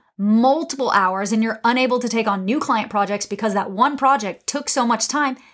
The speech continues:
maybe editing is something you should consider outsourcing. Now you can pay somebody forty dollars, you make sixty dollars, you've outsourced that,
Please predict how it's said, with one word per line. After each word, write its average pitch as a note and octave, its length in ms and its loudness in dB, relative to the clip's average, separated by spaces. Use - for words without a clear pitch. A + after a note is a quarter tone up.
maybe F4 380 0
editing D4 360 0
is C#4+ 140 0
something C4 300 0
you B3+ 60 -2
should C4 140 -4
consider A#3 380 -2
outsourcing. - 600 -2
Now B3 220 4
you D#4 160 -2
can C4 140 -2
pay A3 160 0
somebody G3+ 400 -2
forty E4+ 300 0
dollars, C#4 480 2
you C4 120 2
make D#4 220 0
sixty - 320 -2
dollars, G3+ 320 -2
you've C#4 220 0
outsourced A#3 480 0
that, G3 240 0